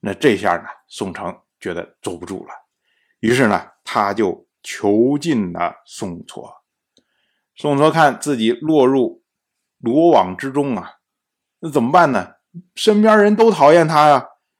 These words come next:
所以他就想到了宋佐。他说啊：“只有宋佐能救我啊。”于是呢，就让人叫宋佐前来，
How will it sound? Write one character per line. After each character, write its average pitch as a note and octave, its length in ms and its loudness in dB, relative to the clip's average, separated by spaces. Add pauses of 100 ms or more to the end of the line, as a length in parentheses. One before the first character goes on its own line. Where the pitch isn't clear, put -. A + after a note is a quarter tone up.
(120)
所 A#2+ 200 0
以 A2 60 2
他 G#2+ 220 -6
就 G2+ 160 -2
想 F2 380 -10
到 A2 160 -2
了 F2 120 -4
宋 A2+ 320 -8
佐。 - 180 -18 (840)
他 E3 160 4
说 E3 140 4
啊 F#2+ 180 2 (160)
：“只 C4 320 2
有 C3 240 6
宋 F#3+ 340 0
佐 G#2+ 200 2
能 B2+ 260 0
救 F3 140 0
我 G2+ 240 -2
啊。” - 60 -18 (840)
于 G3+ 200 2
是 G#3+ 120 6
呢， A#2+ 300 0 (140)
就 - 380 -2 (140)
让 C#3+ 280 2
人 A2 340 0 (120)
叫 A#2 320 4
宋 C#3 380 0
佐 F2+ 260 -8
前 G2 280 -12
来， - 320 -14